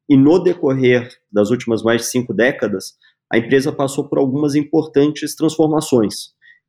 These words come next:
Então, inicialmente, nós éramos uma empresa de produtos intermediários, é, isso daí sendo basicamente, né, fio e tecidos.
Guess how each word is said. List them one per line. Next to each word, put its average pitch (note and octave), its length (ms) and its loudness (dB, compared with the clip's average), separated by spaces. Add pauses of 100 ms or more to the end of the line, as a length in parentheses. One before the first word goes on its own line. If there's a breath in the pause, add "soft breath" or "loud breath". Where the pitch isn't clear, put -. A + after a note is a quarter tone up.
(100)
Então, B2+ 300 4
inicialmente, A#2+ 840 2
nós A2 280 0
éramos A2 360 2
uma A2 140 -2
empresa A2 400 0
de A2 380 -2
produtos B2 340 0
intermediários, A#2 720 0 (640)
é, G2+ 200 2
isso A2 200 -2
daí A2 200 2
sendo A2+ 220 -2
basicamente, G#2 600 -2
né, G#2 120 0
fio A2+ 200 -6
e A2 80 -4
tecidos. C3+ 680 -2